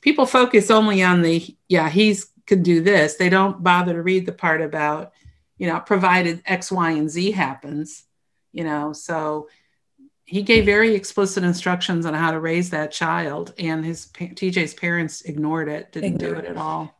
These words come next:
Speaker 2: You know what it makes me think of when you're talking about this is we come in here, T J had this idea, or Jefferson before he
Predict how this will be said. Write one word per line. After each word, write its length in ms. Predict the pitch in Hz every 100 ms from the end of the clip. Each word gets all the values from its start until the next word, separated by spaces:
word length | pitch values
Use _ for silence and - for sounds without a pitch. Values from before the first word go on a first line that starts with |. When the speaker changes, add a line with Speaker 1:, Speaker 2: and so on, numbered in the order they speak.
| _
Speaker 2:
You 120 | 320 349
know 100 | 370
what 140 | 262
it 80 | 202
makes 260 | 214 214
me 140 | 208 180
think 200 | 190 185
of 120 | 175
when 140 | 170 165
you're 100 | 151
talking 380 | - 147 147 147
about 300 | 147 135 -
this 260 | 135 -
is 180 | 135 135
we 100 | 160
come 280 | - 196 196
in 320 | 180 165 170
here, 760 | 165 _ - 190 185 196 208 -
T 180 | - 170
J 220 | 170 170
had 240 | 170 160
this 200 | 160 156
idea, 560 | 160 156 151 147 151 160
or 180 | 147 151
Jefferson 580 | 151 143 143 139 147 147
before 400 | 147 - 143 143
he 380 | 143 160 151